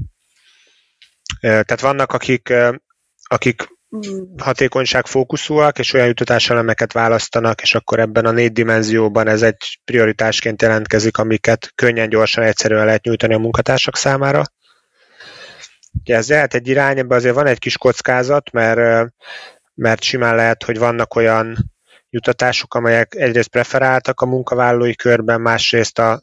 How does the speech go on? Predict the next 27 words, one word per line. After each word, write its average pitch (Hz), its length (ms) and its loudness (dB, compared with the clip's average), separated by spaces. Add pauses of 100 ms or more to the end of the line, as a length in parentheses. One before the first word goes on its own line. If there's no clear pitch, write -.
vállalat 123 360 2
stratégiájához 131 680 0
is 135 160 -4
jól 131 180 2
illeszkednek, 131 1500 -2
humán 127 260 2
stratégiáját 123 720 0
is - 80 -10
tudják 120 340 0
támogatni. 131 720 0 (1200)
Ö, 113 380 2
viszont 127 320 0
nagyobb 127 320 0
a 120 80 2
szervezés 113 720 0
igényük, 117 480 0
meg 113 160 2
a 113 40 2
működtetés 123 680 0
igényük, 143 640 0 (880)
és - 100 -6
azért 117 200 0
itt 123 160 0
érdemes 117 420 0
végig 117 220 2
gondolni, 113 500 0
hogy 113 380 0